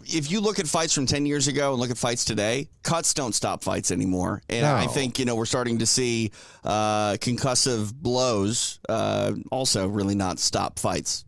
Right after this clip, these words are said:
Speaker 1: the way that they used to. Uh,
Speaker 2: Well, at least, at least it's not boxing where you get hit, you fall down,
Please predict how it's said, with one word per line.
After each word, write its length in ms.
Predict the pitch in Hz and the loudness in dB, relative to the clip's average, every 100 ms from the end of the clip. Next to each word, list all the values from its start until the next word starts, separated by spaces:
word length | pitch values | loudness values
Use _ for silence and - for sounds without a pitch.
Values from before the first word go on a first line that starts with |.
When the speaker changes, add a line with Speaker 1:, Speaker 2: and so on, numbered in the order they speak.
| - | -4
Speaker 1:
the 140 | 107 | 0
way 140 | 101 | 0
that 200 | 95 90 | 0 -2
they 220 | - 92 85 | -2 -2 -4
used 320 | 76 101 95 - | -4 -2 -2 0
to. 240 | 95 90 - - - - | 0 -2 -4 -16 -18 -6
Uh, 80 | - | 2
Speaker 2:
Well, 120 | 120 117 | 4 4
at 60 | |
least, 300 | 131 156 - - _ _ _ _ _ _ _ _ | 6 4 2 -4 _ _ _ _ _ _ _ _
at 80 | 110 | 2
least 200 | 123 143 | 4 4
it's 120 | 135 | 2
not 180 | 139 127 | 2 2
boxing 460 | 113 113 113 113 101 | 4 2 2 2 4
where 100 | 92 | 4
you 100 | 85 | 4
get 120 | 87 | 4
hit, 280 | 87 107 - _ _ _ _ | 4 2 2 _ _ _ _
you 80 | 80 | -2
fall 180 | 90 85 | 2 4
down, 460 | 95 98 98 98 | 4 4 2 -2